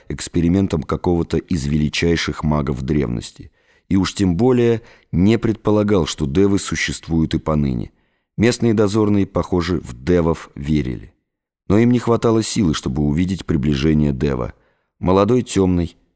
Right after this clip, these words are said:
я так и не узнал его имени, закричал – замолотил руками, будто отбиваясь от чего-то невидимого.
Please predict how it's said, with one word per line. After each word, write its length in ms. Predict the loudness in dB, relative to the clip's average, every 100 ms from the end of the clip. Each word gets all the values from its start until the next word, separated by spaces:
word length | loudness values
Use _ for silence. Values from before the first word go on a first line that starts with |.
| _ _ -4
я 100 | -2
так 180 | 0
и 40 | 0
не 80 | 2
узнал 300 | 2 2 2
его 200 | 2 0
имени, 500 | 0 0 0 0 -4 _ -12
закричал – 840 | -4 -4 -2 -2 0 0 0 -4 _ _ _ -8
замолотил 680 | 0 2 4 2 0 0
руками, 440 | 0 0 -2 0 0
будто 380 | -2 -2 -4
отбиваясь 640 | -4 -4 0 2 4 2 0
от 100 | -6
чего-то 360 | -2 -2 0 2
невидимого. 760 | 2 2 0 0 -2 -6 -8